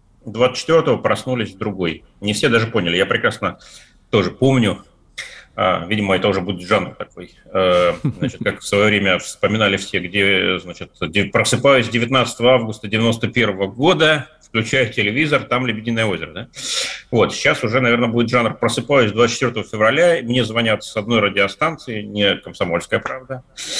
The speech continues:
вот, другой, поэтому не буду называть её название, значит, и, э,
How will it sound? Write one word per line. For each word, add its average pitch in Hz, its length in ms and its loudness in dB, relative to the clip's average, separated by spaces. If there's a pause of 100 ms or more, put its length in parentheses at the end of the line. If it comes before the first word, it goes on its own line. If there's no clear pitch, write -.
(200)
вот, 110 260 4
другой, 101 340 4
поэтому 107 320 0
не 113 100 0
буду 90 200 -8
называть 107 400 -2
её 117 100 0
название, 117 540 -2 (200)
значит, 104 680 -2
и, 190 340 2
э, 113 520 6